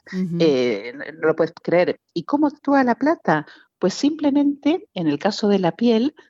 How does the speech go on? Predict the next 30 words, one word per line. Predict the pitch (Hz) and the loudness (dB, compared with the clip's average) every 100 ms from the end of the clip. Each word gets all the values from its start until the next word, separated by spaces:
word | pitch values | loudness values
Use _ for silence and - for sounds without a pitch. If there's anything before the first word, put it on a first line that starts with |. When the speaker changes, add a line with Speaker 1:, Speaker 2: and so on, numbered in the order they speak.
| _ - | _ -4
Speaker 2:
no | 247 330 | -2 2
penetra | 302 370 - - 143 | 2 2 -2 -2 0
en | |
la | 131 113 | 2 0
piel, | 123 117 - - | 0 0 -2 -14
se | - 190 | -4 -4
queda | 185 294 302 | 0 2 2
en | |
la | 208 | 2
superficie. | - 156 151 - 240 233 123 98 - _ - - | -2 -2 -2 0 -2 -2 -4 -4 -6 _ -20 -12
Y | - 180 | -2 0
lo | 165 | 2
que | 190 | 2
va | 190 | 2
a | 294 | 0
hacer | - 269 254 | 0 0 0
por | - 151 | 0 -4
su | - 156 | -2 -6
carga, | - 262 190 160 | 0 2 2 2
la | 170 135 | 2 2
plata | 143 151 165 139 | 0 0 0 0
es | 123 - | -2 -8
un | 131 120 104 - | -12 -12 -16 -18
metal | - 180 185 | -6 -2 -2
natural | 151 - 170 160 208 - - | -4 -10 -2 -2 -2 -12 -16
que | - | -14
tiene | - 135 | -10 -8
una | 135 127 | -6 -2
carga | 165 156 139 | 0 0 0
positiva, | - - - - 143 165 254 | -4 -12 -20 -8 -4 -2 -4